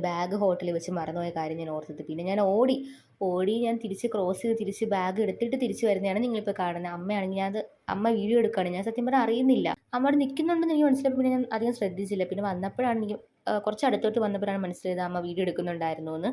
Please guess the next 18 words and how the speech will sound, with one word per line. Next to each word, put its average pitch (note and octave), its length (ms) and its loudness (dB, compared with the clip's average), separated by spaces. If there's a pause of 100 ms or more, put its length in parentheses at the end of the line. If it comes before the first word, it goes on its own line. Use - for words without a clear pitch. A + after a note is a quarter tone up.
(440)
ദേ A3 140 2
ഈ G#3+ 120 2
കാണുന്ന G#3 340 4
ഈ - 20 4 (100)
ബാഗാണ് F#3+ 420 4 (220)
ഞാൻ F#3 180 2
അവിടെ F3 200 2
വെച്ചിട്ട് E3 340 -2
വന്നത്. B3 260 4 (420)
അപ്പോൾ A3+ 260 12
ഗൈസ്, B3 340 12
ഞങ്ങൾ A3 200 12 (140)
വീട്ടിലെത്തി. G#3 600 12 (500)
അമ്പലത്തിൽ G#3+ 540 12
നിന്ന് B3+ 200 12
നമ്മൾ A#3+ 220 12
പിന്നെ B3+ 160 12
അവിടെ B3+ 160 12